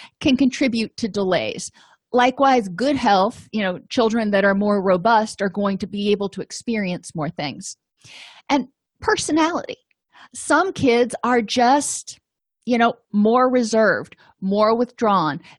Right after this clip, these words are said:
They need a little bit more time to ease into things.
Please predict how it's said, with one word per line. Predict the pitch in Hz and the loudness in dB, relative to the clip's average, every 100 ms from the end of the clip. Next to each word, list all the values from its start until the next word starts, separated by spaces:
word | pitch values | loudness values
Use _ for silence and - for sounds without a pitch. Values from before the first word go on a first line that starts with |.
| - | -4
They | 214 | -2
need | 214 233 247 - | 0 2 0 0
a | - | -4
little | 196 220 240 220 | 0 2 2 2
bit | 220 226 220 _ _ _ _ _ | 0 0 -2 _ _ _ _ _
more | 214 226 | -4 -4
time | 220 - 247 233 226 226 226 - | -6 -6 -2 0 0 0 -4 -2
to | 240 220 214 - | -2 -2 -4 -6
ease | 233 240 208 202 | -4 -2 -2 -2
into | 220 220 202 | -2 -4 -8
things. | _ 110 - - | _ -12 -10 -16